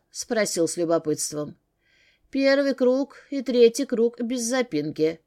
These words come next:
а во втором руна читала, но тоже прошла», —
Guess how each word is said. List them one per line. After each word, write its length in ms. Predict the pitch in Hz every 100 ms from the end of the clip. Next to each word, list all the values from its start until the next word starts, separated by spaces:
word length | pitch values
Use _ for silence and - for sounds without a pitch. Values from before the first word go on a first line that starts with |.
| _ _ _
а 140 | - 165
во 100 | 175
втором 540 | - 180 180 226 262 -
руна 420 | 180 185 233 247
читала, 640 | - 247 180 160 143 156 _
но 160 | 294 320
тоже 380 | 185 160 151
прошла», — 600 | 151 160 156 160 156 165